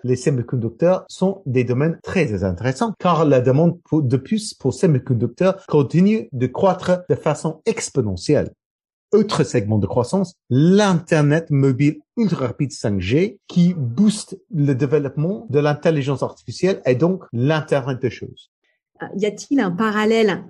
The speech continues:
Speaker 2: à faire avec la bulle Internet de deux mille ?
Speaker 1: Oui, nous pourrions assister au même retournement que deux mille avec des valeurs inattendues qui ressortent gagnants, comme par exemple les petites capitalisations peu chères. Et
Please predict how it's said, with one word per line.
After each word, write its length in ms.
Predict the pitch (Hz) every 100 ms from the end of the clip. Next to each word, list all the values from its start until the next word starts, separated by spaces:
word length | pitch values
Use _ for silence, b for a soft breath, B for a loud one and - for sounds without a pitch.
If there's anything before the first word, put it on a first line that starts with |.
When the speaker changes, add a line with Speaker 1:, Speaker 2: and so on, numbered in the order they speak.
| -
Speaker 2:
à 120 | 185
faire 400 | 180 226 294 233
avec 240 | 190 180
la 100 | 185
bulle 420 | 170 196 233 226 -
Internet 600 | 175 180 180 214 - -
de 80 | 180
deux 200 | 170 180
mille ? 260 | 202 240 - - _ _ _
Speaker 1:
Oui, 440 | 131 135 165 185 185
nous 280 | 143 147 151
pourrions 360 | 190 170 156
assister 480 | 147 - 147 - 160
au 80 | 143
même 260 | 147 151
retournement 640 | 135 165 165 147 151 175 175
que 140 | -
deux 200 | 131 131
mille 340 | 135 165 190 202
avec 240 | 127 135 131
des 80 | 123
valeurs 320 | 135 131 - -
inattendues 640 | 185 135 - 127 123 180
qui 180 | - 113
ressortent 360 | 101 - 151 107
gagnants, 400 | 110 175 113 -
comme 220 | 147 143
par 200 | 104 90
exemple 400 | 107 151 175 170 131
les 160 | 104
petites 320 | - 147 196
capitalisations 800 | - 135 120 107 113 - - 190
peu 100 | 120
chères. 380 | 104 185 117 - _ _ _ _
Et 100 | -